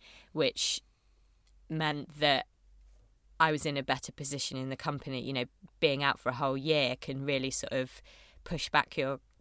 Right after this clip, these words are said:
career. And, you know, f-,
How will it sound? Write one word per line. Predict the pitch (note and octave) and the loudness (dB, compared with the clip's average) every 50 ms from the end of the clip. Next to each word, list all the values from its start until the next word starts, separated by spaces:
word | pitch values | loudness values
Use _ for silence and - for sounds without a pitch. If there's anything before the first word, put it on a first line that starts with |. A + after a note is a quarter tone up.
| - - | -14 -8
career. | - D#3+ C#3 C3 B2 A#2+ B2 B2 - - C3+ - - - - - - - - _ - | -4 -2 -2 -2 -2 -2 -4 -6 -8 -8 -10 -12 -16 -20 -20 -20 -20 -20 -20 _ -4
And, | - D3 C#3+ C3+ C3+ C3+ C3+ C3+ - - - _ _ _ _ _ - - - _ _ _ _ _ _ _ _ - | 0 0 0 2 0 -2 -2 -4 -4 -6 -8 _ _ _ _ _ -20 -20 -20 _ _ _ _ _ _ _ _ -8
you | D#3 C#3 | -6 -6
know, | A#2 A2+ | -6 -6
f-, | A2+ - - | -8 -10 -14